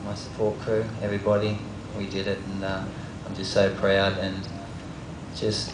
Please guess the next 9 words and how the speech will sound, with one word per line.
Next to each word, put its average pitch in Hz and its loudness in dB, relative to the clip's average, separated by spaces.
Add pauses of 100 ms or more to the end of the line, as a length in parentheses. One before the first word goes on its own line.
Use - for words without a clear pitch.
(180)
thank 110 4
you 104 0
to 104 -4
the, 98 2 (140)
the 98 -4
champions 104 2
of 98 -4
the 98 -6
past. 104 2